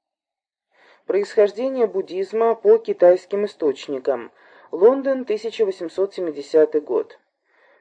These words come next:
Третье. Повесть Крейцерова соната. И четвертое.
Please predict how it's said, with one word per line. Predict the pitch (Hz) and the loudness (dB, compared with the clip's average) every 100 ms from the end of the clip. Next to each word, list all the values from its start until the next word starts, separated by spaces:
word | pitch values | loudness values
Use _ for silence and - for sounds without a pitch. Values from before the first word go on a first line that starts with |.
| _ | _
Третье. | 196 214 180 - 139 107 - _ _ _ _ _ _ _ _ _ _ _ _ _ _ _ _ _ _ _ _ _ | 2 4 2 0 -4 -4 -8 _ _ _ _ _ _ _ _ _ _ _ _ _ _ _ _ _ _ _ _ _
Повесть | 214 247 277 269 - - | 2 4 2 -8 -14 -2
Крейцерова | 202 208 202 208 202 | 2 2 4 4 4
соната. | 196 208 180 143 117 120 120 - | 2 0 0 -2 -4 -6 -8 -10
И | 202 | -12
четвертое. | 214 190 151 147 139 - 131 120 - | -6 -6 2 4 4 0 -4 -4 -12